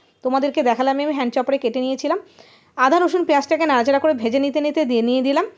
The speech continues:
আমি টমেটো বাটা। আমি একটা বড় সাইজের টমেটো গ্রেট করে নিয়েছিলাম, সেটা দিয়ে দিলাম। টমেটোটাকে দিয়ে একটু নাড়াচাড়া করে নিলাম যাতে কাঁচা গন্ধটা চলে যায়।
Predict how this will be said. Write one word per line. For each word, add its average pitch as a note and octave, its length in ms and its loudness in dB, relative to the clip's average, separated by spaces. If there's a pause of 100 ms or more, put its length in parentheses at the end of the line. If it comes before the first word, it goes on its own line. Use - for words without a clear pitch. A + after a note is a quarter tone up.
(240)
আমি B3 240 0 (320)
টমেটো C#4 300 4
বাটা। F#3 300 -2
আমি C4 160 -2
একটা B3+ 380 0 (220)
বড় G#3+ 220 4
সাইজের C#4+ 300 0
টমেটো B3 360 0
গ্রেট B3+ 260 0
করে A3+ 160 0
নিয়েছিলাম, F#3 400 -6
সেটা D4 240 0
দিয়ে A#3+ 160 0
দিলাম। F3+ 240 -6
টমেটোটাকে C#4+ 520 0
দিয়ে D4+ 160 0
একটু D4+ 180 -6
নাড়াচাড়া C4+ 380 0
করে C#4 160 2
নিলাম C#4 280 0
যাতে C4+ 200 0
কাঁচা B3 240 0
গন্ধটা B3+ 320 0
চলে B3+ 260 0
যায়। C4 180 0